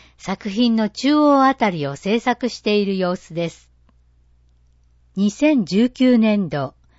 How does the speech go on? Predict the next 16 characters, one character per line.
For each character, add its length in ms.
愛 260
知 380
ア 160
ー 100
ル・ 160
ブ 160
リ 140
ュ 20
ッ 100
ト 140
展、 380
優 220
秀 300
賞。 480
絵 260
画、 280